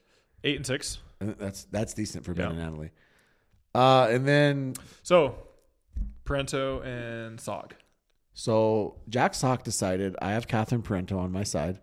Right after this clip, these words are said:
Speaker 1: Mm-hmm.
Speaker 2: I am going to poach, drive, and not slow down a single ball to Jay and Callie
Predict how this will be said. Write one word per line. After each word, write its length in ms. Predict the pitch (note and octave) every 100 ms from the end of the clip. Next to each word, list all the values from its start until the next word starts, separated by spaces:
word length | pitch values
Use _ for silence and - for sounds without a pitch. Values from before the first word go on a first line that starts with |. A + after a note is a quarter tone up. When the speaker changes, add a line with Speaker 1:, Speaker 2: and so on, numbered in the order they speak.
| -
Speaker 1:
Mm-hmm. 300 | A#2 G#2+ G2+ - _ _ -
Speaker 2:
I 180 | F#2
am 160 | A2 A2
going 260 | G#2 A2 G#2+
to 100 | -
poach, 520 | - G#2+ E3 - - - - -
drive, 520 | - A2+ A2+ A2+ A2 G2
and 100 | F#2+
not 200 | G#2 G2
slow 180 | - A2+
down 180 | G#2+ G#2
a 40 |
single 280 | F#2+ G#2 G2+
ball 260 | F#2 F#2+ F#2
to 120 | -
Jay 240 | E2 F2+ F2
and 100 | E2+
Callie 300 | - C2